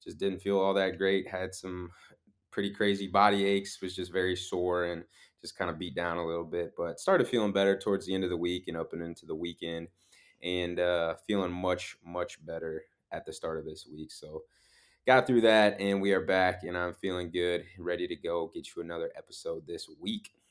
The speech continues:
So the topic of the day is something that I did a podcast on a while back, and it got a lot of good feedback, so I thought that I would do another episode similar to it. Basically, I'm just going to talk about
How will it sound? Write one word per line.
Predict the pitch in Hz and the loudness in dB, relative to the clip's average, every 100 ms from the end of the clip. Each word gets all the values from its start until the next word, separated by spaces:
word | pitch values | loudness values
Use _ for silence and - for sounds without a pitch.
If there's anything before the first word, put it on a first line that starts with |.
| _ | _
So | - 98 95 92 | -4 0 0 -2
the | 92 | -8
topic | - 110 127 117 101 - | -4 0 0 2 -2 -2
of | 101 95 | -4 -4
the | |
day | 87 98 95 87 90 _ _ _ _ _ 110 | -2 0 2 0 -4 _ _ _ _ _ 4
is | 113 110 104 101 - - - _ | 6 6 4 0 -8 -14 -16 _
something | - 156 170 165 | 0 2 4 4
that | 147 | 6
I | 135 | 6
did | 117 117 113 | 6 6 6
a | 101 95 95 | 6 4 0
podcast | 101 101 104 101 104 | 0 2 2 0 2
on | 104 98 | 0 2
a | |
while | 85 90 90 | 2 4 2
back, | 85 87 110 - | 2 0 0 0
and | 90 | -8
it | 87 90 | -6 -4
got | 87 | -2
a | 90 | 2
lot | 90 | 2
of | 87 | 0
good | 85 | -6
feedback, | - 98 90 92 95 | -6 -6 0 0 0
so | - 90 90 87 | -4 -2 0 0
I | |
thought | - 87 | 0 -2
that | 87 87 | 0 -2
I | 85 | -2
would | 82 | -4
do | 87 87 87 | -6 -6 -6
another | 85 85 85 85 | -8 -6 -6 -6
episode | 85 - 85 85 | -10 -12 -10 -10
similar | - 92 90 85 - | -10 -10 -6 -6 -6
to | 104 | -2
it. | 117 - _ _ _ _ _ - - | -2 -2 _ _ _ _ _ -20 -6
Basically, | 107 101 104 | -4 -2 0
I'm | 95 90 | 0 -2
just | 90 | -6
going | 95 90 | -4 -4
to | |
talk | 87 87 | 0 0
about | 82 85 85 | 0 0 0